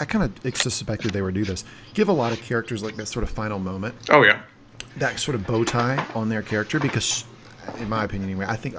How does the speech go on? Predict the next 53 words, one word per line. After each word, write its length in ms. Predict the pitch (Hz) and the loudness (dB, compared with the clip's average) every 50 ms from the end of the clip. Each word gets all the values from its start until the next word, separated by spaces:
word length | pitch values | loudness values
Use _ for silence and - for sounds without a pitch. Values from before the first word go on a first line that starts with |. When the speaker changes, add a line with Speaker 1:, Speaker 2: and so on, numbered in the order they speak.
| - - | -10 -8
Speaker 1:
so 340 | - - - - 165 151 127 | -6 -4 -2 0 2 2 2
many 160 | 113 104 101 | 0 -2 -6
characters 380 | 92 - 95 82 - - 87 | -6 -6 -6 -6 -6 -8 -8
are 20 | 92 | -8
gonna 140 | 90 87 85 | -6 -6 -6
die 220 | 85 82 85 92 | -4 -4 -4 -2
in 60 | 98 101 | -2 -2
the 60 | 104 | -2
next 200 | 110 104 - - | -4 -4 -4 -6
episode 420 | 135 - 143 170 87 - 202 - | -6 -6 -2 -2 -2 -2 -2 2
Speaker 2:
Uh-huh. 340 | - 113 104 107 117 120 - - - - | 2 2 4 6 4 4 4 0 -6 -2
Speaker 1:
that 80 | 113 110 | -2 0
you 140 | 113 117 110 | 2 4 4
had 220 | 98 127 139 131 | 6 6 6 6
to 80 | 131 113 | 6 4
do 160 | 110 123 110 | 4 4 4
a 20 | |
lot 300 | 98 95 101 101 95 98 | 4 4 4 4 4 4
of, 100 | 98 90 | 2 0
like, 240 | 90 90 92 92 - | 0 -2 -2 0 0
okay, 260 | 104 101 - 101 95 90 | 0 0 0 0 0 0
let's 260 | 98 107 107 - - | 0 -2 -2 -2 -4
give 320 | - 123 123 120 98 95 | -4 -2 -2 -2 -2 -2
this 160 | 107 110 - | -4 -6 -6
person 420 | - - - 98 - - 101 95 92 | -4 -4 -4 -4 -4 -4 -4 -4 -4
their 140 | 90 92 90 | -4 -4 -4
last 320 | 90 90 90 90 - - | -4 -4 -6 -6 -6 -6
moment. 220 | 95 90 87 90 | -4 -4 -4 -6
And 100 | - 98 | -4 -2
I 80 | 110 120 | -2 -2
can 120 | - 123 | -2 -4
tell 200 | 107 - 107 101 | -4 -2 0 0
you, 180 | 98 95 95 92 | 0 2 0 0
number 240 | 95 117 147 147 135 | 0 0 2 2 0
one, 240 | 98 101 95 87 90 | 2 0 -2 -2 0
with 180 | 113 160 - - | -2 0 2 0
a 40 | |
bullet 420 | 123 101 - 165 208 202 143 95 - - - - - - - - - - | 0 4 6 8 8 8 8 6 0 -6 -20 -20 -20 -20 -20 -20 -12 -4
person 360 | - 131 127 120 - 113 104 | 0 0 0 0 0 -2 0
that 100 | 101 98 | 2 4
I 160 | 107 131 135 | 4 4 4
am 260 | 110 92 90 92 92 95 | 2 2 0 0 2 6
worried 280 | 107 135 185 180 139 110 | 8 10 10 10 8 6
about, 320 | 98 92 92 85 80 - | 4 0 -2 -4 -2 -2
I 140 | 117 135 135 | 0 0 0
am 200 | 107 95 90 85 - | 0 -2 -4 -6 -8
terrified 640 | - - - - 208 254 202 - - 104 101 98 90 | -8 0 6 8 10 10 10 8 4 0 0 0 0
of, 160 | 87 87 - | -2 -6 -6
Spencer, 420 | - - 104 101 95 - 104 98 | -8 -8 -6 -6 -6 -6 -6 -6
is 100 | 98 101 92 | -6 -6 -6
Brienne. 360 | 92 98 95 92 87 78 76 - - - - - - - - - - | -4 -4 -4 -4 -4 -8 -10 -16 -18 -16 -14 -14 -14 -14 -16 -12 -10
Because 260 | 117 - 113 107 98 | -4 -2 0 0 4
they, 140 | 110 131 120 | 2 2 2